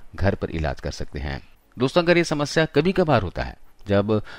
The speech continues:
आप एक जगह पर पैर मोड़कर, पालथी मारकर घंटों बैठ जाते हैं, तो ऐसे में आपके पैर में नमनेस या फिर सूनपन आ जाता है।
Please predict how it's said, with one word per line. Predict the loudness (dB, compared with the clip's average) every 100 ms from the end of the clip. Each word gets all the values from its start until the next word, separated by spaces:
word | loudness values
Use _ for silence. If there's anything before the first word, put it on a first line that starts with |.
| -6
आप | 0 0 2
एक | -2 0
जगह | 0 0
पर | -2 -4
पैर | -4 0 2 2
मोड़कर, | -2 -4 -2 -2 0
पालथी | 2 2 0
मारकर | -2 -2 -2 -2
घंटों | -2 -4 -4
बैठ | 0 0
जाते | 2 -2 -2
हैं, | -8 -10 -14 -20 -14 -4
तो |
ऐसे | -2 -2
में | -4
आपके | -4
पैर | -2 0 0
में | 0 -4
नमनेस | -4 -4 -4 -4
या |
फिर | -4 -6
सूनपन | -8 -8 -4 -4
आ | -4
जाता | -6 -6 -8
है। | -8